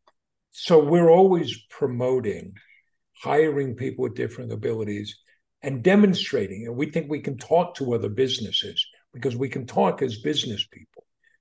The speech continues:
demonstrating why that's good business. It's not altruism. We promote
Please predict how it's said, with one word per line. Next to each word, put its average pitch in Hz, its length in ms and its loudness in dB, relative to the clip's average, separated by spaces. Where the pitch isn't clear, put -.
demonstrating 127 760 0
why 156 360 4
that's 131 280 0
good 131 320 0
business. 135 520 -4
It's 120 180 -16
not 180 200 -2
altruism. 123 800 -4
We 160 180 0
promote 151 680 0